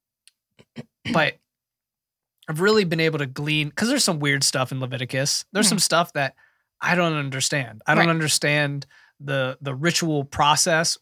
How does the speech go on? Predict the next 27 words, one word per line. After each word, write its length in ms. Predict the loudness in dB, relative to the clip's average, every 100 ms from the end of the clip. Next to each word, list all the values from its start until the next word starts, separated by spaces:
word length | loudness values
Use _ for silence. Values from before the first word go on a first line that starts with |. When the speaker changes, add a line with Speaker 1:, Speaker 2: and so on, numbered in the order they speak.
| _
Speaker 1:
mostly 340 | 2 2 4 2
because 560 | 0 0 0 0 -4 -8 -20 _ 0
I 80 | 4
don't 80 | 4
have 120 | 4
to 80 | 4
do 160 | 4
it 60 | 4
anymore. 320 | 0 -2 -6
Speaker 2:
Right. 180 | -8 -8
Hallelujah. 580 | -4 -4 -4 -6 -6 -4
Speaker 1:
I 40 |
mean, 160 | -2 2
thank 260 | 2 2
God 380 | 4 6 4 0
through 340 | -4 -2 -2
Jesus, 800 | 0 2 4 4 4 6 4 2 -2 _ _ _ _
he 440 | -10 -4 -2 -2 -4 _ -4
paid 520 | 0 2 2 2 0
the 140 | -2
ultimate 300 | 0 -2 -2
sacrifice, 800 | 2 2 2 0 0 0 2 0 -2
so 400 | -2 0 0 2
I 140 | 4
don't 160 | 4 4
have 260 | 4 2 0
to 500 | -2 -2 -2 -4